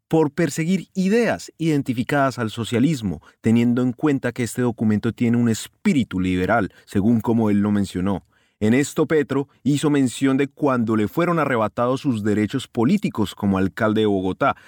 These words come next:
por parte de quien fue el exprocurador de Colombia,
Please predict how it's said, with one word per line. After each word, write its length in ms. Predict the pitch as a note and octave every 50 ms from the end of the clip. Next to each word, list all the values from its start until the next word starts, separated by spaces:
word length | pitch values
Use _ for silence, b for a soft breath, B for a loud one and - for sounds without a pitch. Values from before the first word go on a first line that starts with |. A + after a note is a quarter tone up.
| B _ _ -
por 260 | D3 B2+ B2 A#2+ A2
parte 580 | - _ - G3+ G#3 F#3+ - - A#2 F#2+ - -
de 240 | _ G#2+ A#2+ A#2 G#2+
quien 240 | - - A#2+ A#2 G#2+
fue 200 | - D3+ D#3 - -
el 200 | C#3 C#3 C3 B2
exprocurador 840 | A#2 - - - - C3+ A#2+ A2 - - A#2+ A#2 A2+ B2+ C#3+ C#3 -
de 100 | B2 -
Colombia, 560 | - A#2+ B2 D3 D#3+ C3 G2+ G2 F#2+ -